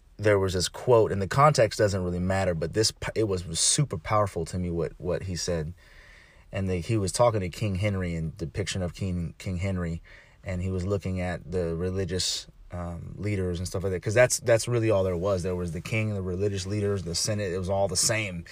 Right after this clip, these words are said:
Still is all the same. We just think it's different. But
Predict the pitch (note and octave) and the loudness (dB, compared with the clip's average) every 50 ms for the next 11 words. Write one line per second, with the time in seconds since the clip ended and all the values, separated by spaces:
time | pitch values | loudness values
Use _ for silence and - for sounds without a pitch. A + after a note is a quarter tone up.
0 | - - - - - - F3+ E3 E3+ E3+ D3+ C#3+ B2 A2+ A2 - - A2 G#2 G2+ | -18 -12 -8 0 6 8 10 10 10 10 12 12 10 10 8 6 4 2 2 2
1 | F#2+ F#2+ - - - - - - - - - G2 G2+ A#2 A#2+ G#2+ G#2+ G2 - A2+ | 0 -4 -8 -12 -20 -20 -20 -20 -18 -12 -6 -2 0 0 2 2 2 2 2 0
2 | G#2 E2 F#2 E2+ E2 G2+ G#2 - - E2+ - - - - - - - - - _ | 0 0 -2 -2 2 2 2 2 0 -4 -6 -8 -18 -20 -20 -20 -20 -20 -6 _
3 | - D#3 D3+ C#3 - | 8 8 8 8 8